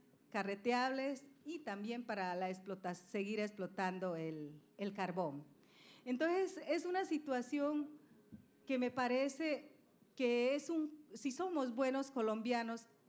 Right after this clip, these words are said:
cada colombiano debería apostarle a La Guajira cómo ayudar. Es una situación muy grave. Esta mañana me llegó un, un comunicado, una compañera guayú, donde muestran esas fotos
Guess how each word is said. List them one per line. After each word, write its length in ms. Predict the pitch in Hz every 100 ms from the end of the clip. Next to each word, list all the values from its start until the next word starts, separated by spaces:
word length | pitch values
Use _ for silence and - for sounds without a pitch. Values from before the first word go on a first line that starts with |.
| _
cada 320 | - 330 339 339
colombiano 600 | 311 294 277 320 285 214
debería 460 | 214 214 214 240
apostarle 680 | 247 226 208 226 214 220 214 202 - 143 -
a 80 | 208
La 140 | 196
Guajira 540 | 190 196 202 220 185 190
cómo 280 | 254 247
ayudar. 480 | 233 190 175 170 160 - - - - -
Es 220 | 302 302
una 160 | 285
situación 600 | 277 254 208 202 208 214 214
muy 340 | 262 302 262
grave. 400 | 226 226 220 214 - - -
Esta 260 | 262 269 320
mañana 300 | 277 277 285
me 140 | 285
llegó 240 | 233 220
un, 280 | 247 254 254 247
un 440 | 254 254 254 247
comunicado, 720 | 240 269 262 226 214 240 240 247
una 200 | 247 240
compañera 560 | 247 233 214 208 240
guayú, 360 | 226 208 214 233
donde 300 | 220 214 202
muestran 560 | 220 233 240 254 233
esas 340 | 233 233 233 233
fotos 440 | 240 233 254 240